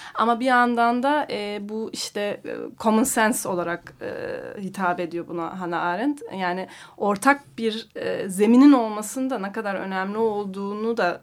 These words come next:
bir anda gösteriyor. Yani ortak bir referans dünyasının, diğerini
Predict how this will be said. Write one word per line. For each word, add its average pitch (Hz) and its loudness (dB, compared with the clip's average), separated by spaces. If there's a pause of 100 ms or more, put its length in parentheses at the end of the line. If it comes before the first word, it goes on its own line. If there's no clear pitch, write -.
bir 175 -4
anda 170 -4
gösteriyor. 170 -6
Yani 170 -4
ortak 190 -6
bir 196 -4
referans 190 -4
dünyasının, 175 -6
diğerini 202 -4